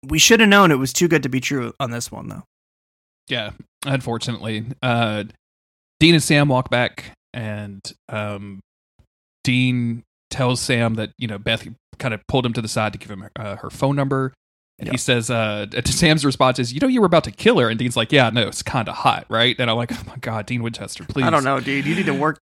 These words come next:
Speaker 1: something out.
Speaker 2: Yeah,
Speaker 1: All
Speaker 2: you
Speaker 1: right?
Speaker 2: need
Speaker 1: Just
Speaker 2: to
Speaker 1: call Castiel again.
Speaker 2: But, uh, then Dean starts talking. It's like, "Hey, I know I've been a dick lately. Um, I guess this, all this stuff with Mom is, I'm having a really hard time to deal with it, and I,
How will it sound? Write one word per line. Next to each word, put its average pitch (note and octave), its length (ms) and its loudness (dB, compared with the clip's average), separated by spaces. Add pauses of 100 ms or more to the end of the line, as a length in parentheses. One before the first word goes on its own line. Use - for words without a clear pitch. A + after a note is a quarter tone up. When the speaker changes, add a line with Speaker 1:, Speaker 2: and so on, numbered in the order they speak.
(140)
Speaker 1:
something D3 340 0
out. C#3 260 2
Speaker 2:
Yeah, D3 180 8
Speaker 1:
All A#2 60 8
Speaker 2:
you D3+ 60 6
Speaker 1:
right? D#3 80 6
Speaker 2:
need C#3 120 4
Speaker 1:
Just C3 120 6
Speaker 2:
to B2+ 60 8
Speaker 1:
call A#2 140 6
Castiel D#3+ 480 6
again. C#3 320 -2 (680)
Speaker 2:
But, D3 180 4
uh, C3+ 420 6
then F#3 220 2
Dean F3+ 180 0
starts C#3 220 0
talking. B2+ 220 2
It's A2 80 -8
like, A#2 100 -4
"Hey, D3 160 4
I C3+ 80 4
know C#3 140 6
I've B2 80 2
been A#2 100 0
a A2 60 -4
dick E3+ 240 -4
lately. C#3 400 0 (500)
Um, G#2+ 480 -8
I A#2 80 -4
guess A#2 220 -2
this, - 200 -8
all A2+ 180 2
this A2+ 120 -2
stuff G#2+ 180 -4
with G#2 140 -6
Mom G#2+ 320 -2
is, G2+ 180 -10
I'm G#2 140 -10
having A2 240 -6
a G#2+ 40 -6
really G#2 180 -6
hard G#2 160 -6
time G#2 180 -8
to G2 80 -10
deal A2+ 180 -2
with A2+ 160 -2
it, G#2+ 140 -6
and G#2 140 -8
I, G2+ 160 -10